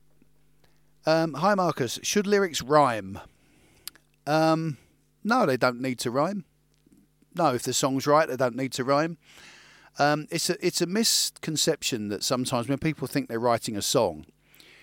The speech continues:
um, that it needs to be in the style of, like, a limerick or something, you know, da, da, da, da, da, da, da, da, da, da, da, da.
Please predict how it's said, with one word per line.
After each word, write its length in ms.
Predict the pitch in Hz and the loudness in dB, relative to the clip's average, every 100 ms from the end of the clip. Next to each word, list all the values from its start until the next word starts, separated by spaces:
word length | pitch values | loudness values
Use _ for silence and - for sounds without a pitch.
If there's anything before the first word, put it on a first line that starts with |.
| - _ _ _ _ - | -20 _ _ _ _ -2
um, 400 | 127 117 117 113 | 0 0 -2 -2
that 220 | 131 120 | -2 -2
it 120 | 123 | -4
needs 220 | 127 123 - | -4 -4 -4
to 80 | |
be 200 | 113 120 | -4 -4
in 80 | 117 | -2
the 60 | 110 | -2
style 320 | - 117 107 | 0 2 0
of, 80 | 98 | 0
like, 180 | 104 98 | -4 -4
a 40 | |
limerick 480 | 101 95 101 98 - | -6 -4 -2 -2 -4
or 60 | |
something, 520 | 107 95 95 - 95 98 | -4 -4 -6 -8 -8 -8
you 80 | |
know, 160 | 98 90 | -8 -8
da, 140 | 123 | -4
da, 320 | 131 135 127 120 | -2 -2 -2 -4
da, 0 | |
da, 140 | 113 | -6
da, 240 | 104 95 92 | -6 -8 -6
da, 340 | 101 101 98 | -4 -4 -4
da, 0 | |
da, 120 | 101 | -6
da, 140 | 101 101 | -6 -6
da, 440 | 92 87 85 80 | -8 -8 -10 -10
da, 280 | 104 104 90 | -8 -6 -6
da. 220 | 110 | -10